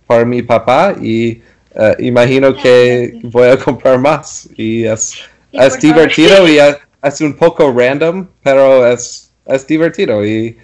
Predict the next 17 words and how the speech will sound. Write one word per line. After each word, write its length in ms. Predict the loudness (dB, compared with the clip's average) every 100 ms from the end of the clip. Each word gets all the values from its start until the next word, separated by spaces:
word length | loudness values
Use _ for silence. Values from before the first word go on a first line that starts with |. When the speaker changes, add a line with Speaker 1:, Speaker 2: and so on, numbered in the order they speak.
| _ _ -8
Speaker 1:
y 840 | -2 0 0 -2 -2 -4 -6 -8 -14 -20 _
sí, 500 | -8 -2 -2 -2 -10 -6
um, 520 | -2 0 0 -2 -8 _ _ _ _ 2
e-, 240 | 2 4
es, 300 | 0 -4 -16 _ -4
es 240 | -2 -2
como, 760 | -2 0 4 4 4 2 -6 _
es 140 | -8 -2
como 360 | 2 2 0
pensar, 840 | -6 -6 -4 -2 0 2 2 0 _ _ _ _ -4
um, 560 | 0 2 0 -2 -8 -14 _ -18
sobre 580 | -4 0 0 2 2
la 220 | 0 -4 -6
caja. 580 | -6 -4 -4 -8 -12 _ _ _ _ _ -20 -20 _ _
Par-, 300 | 0 0 0 0
para, 240 | 2 4
Speaker 2:
Ajá. 180 | 2